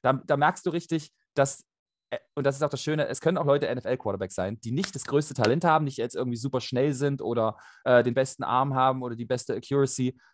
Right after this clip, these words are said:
sondern einfach Typen sind, die Bock haben, die sich da reinhängen, die, äh,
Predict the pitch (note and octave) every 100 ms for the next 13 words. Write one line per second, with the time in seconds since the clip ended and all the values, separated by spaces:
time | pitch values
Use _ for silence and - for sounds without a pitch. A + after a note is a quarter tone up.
0 | _ _ - C#3+ C#3+ D3+ D#3 D3 - F3+
1 | D#3 F#2+ F2+ G#2 - _ _ _ - B2
2 | - C#3 - G2+ F2 F2 - A#2 A#2+ A2
3 | B2 A2+ A#2 A#2+ A2 F2 F2 A#2 A2+ A#2+
4 | A#2+ A#2